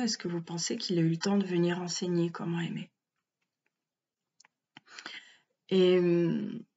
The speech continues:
il y a vraiment une émotion, il y a quelque chose de très fort qui est, qui est, qui est présent. C'est très solennel en fait. Euh, lui a eu toute une vie pour se préparer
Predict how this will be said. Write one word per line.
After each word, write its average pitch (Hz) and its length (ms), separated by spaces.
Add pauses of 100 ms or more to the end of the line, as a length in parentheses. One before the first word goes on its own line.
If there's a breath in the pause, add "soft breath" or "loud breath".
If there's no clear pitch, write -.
(400)
il 190 60
y 196 40
a - 20
vraiment 208 300
une 247 100
émotion, 180 640
il 170 80
y 170 60
a 175 80
quelque 170 180
chose 190 220
de 185 100
très 180 240
fort 165 320
qui - 140
est, 202 140
qui - 200
est, - 120
qui - 160
est - 40
présent. 165 420 (760)
C'est - 240
très - 200
solennel 175 540
en 170 80
fait. - 460 (960 loud breath)
Euh, - 340 (2250)
lui 226 460
a 185 120
eu 185 640 (1500)
toute - 260
une 196 120
vie 190 200
pour 180 180
se - 100
préparer 170 640